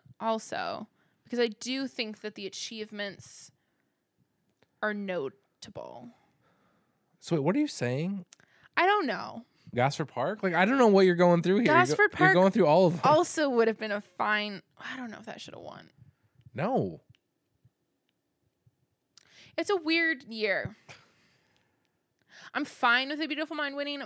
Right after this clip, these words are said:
Speaker 1: but I would have been, like, more fine with other movies winning. And I definitely think there's some movies that we're gonna talk about in our supplemental that, like,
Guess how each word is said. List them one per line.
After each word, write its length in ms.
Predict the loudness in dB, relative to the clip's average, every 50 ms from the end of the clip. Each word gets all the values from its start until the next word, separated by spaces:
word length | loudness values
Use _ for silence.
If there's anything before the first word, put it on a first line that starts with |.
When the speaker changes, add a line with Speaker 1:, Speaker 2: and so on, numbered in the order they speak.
| -4 -2
Speaker 1:
but 100 | 0 0
I 120 | 2 2
would 100 | 2 2
have 80 | 0 -2
been, 160 | -2 -4 -4
like, 260 | -4 -8 -8 -10 _
more 320 | -12 -10 -6 -2 -2 -2 -2
fine 340 | -2 -2 -2 -2 -2 -4 -8
with 120 | -12 -10 -8
other 200 | -8 -6 -6 -6
movies 240 | -6 -8 -10 -8
winning. 200 | -8 -8 -8 -8
And 80 | -6 -6
I 100 | -8 -8
definitely 360 | -6 -4 -4 -4 -4 -4 -8 -8
think 160 | -10 -12 -12
there's 160 | -12 -14 -10
some 160 | -10 -10 -8
movies 260 | -8 -8 -8 -8 -10
that 40 | -8
we're 100 | -6 -6
gonna 80 | -8 -6
talk 200 | -2 -4 -2 -2
about 100 | -4 -8
in 40 | -8
our 60 | -6
supplemental 520 | -8 -8 -8 -8 -8 -8 -6 -6 -6 -6
that, 140 | -6 -6 -6
like, 340 | -4 -6 -6 -6 -8 -14